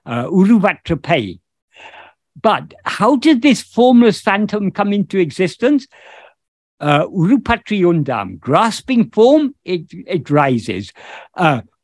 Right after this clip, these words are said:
Urupatri Nikam, grasping form, it stands. Urupatri Undu Mika Ongam, grasping and feeding on forms, it flourishes abundantly.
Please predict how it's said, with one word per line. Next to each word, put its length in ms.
Urupatri 880
Nikam, 460
grasping 600
form, 400
it 220
stands. 640
Urupatri 640
Undu 340
Mika 280
Ongam, 640
grasping 560
and 180
feeding 360
on 180
forms, 380
it 180
flourishes 580
abundantly. 840